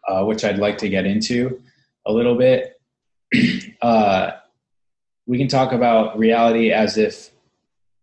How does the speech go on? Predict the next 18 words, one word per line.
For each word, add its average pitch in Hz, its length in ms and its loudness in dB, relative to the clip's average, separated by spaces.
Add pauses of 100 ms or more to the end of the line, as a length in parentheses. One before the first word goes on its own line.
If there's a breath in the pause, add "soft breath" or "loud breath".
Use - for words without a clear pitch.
aliens 120 480 2
exist, 113 760 -2 (320 soft breath)
as 113 200 0
if 110 200 0
our 110 140 0
higher 117 340 0
selves 117 420 0
exist, 113 680 -8
as 110 220 -8
if 110 200 -8 (380)
this 123 300 -12
is 110 560 -12
a 107 120 -12
matrix 110 1000 -12 (300)
and 107 140 -10
we're 104 140 -10
really 113 360 -8
just - 580 -14